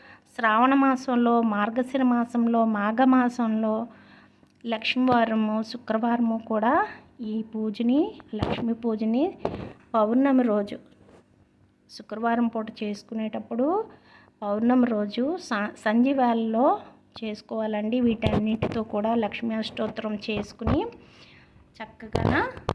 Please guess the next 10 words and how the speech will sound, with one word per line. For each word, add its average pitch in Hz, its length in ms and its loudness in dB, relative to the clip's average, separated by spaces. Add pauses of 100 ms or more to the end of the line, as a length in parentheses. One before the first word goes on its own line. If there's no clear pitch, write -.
మనం 220 360 -4 (160)
లక్ష్మీదేవిని 226 800 -6
బాగా 220 480 -2 (140)
పూజించి 214 520 -2
వేడుకొని 220 760 0 (420)
మనం 226 80 -6
ఇవన్నీ 208 520 -2
కూడా 233 500 -2 (280)
బీరువాలో 214 520 -2
పెట్టుకోవాలండి. 214 1160 -4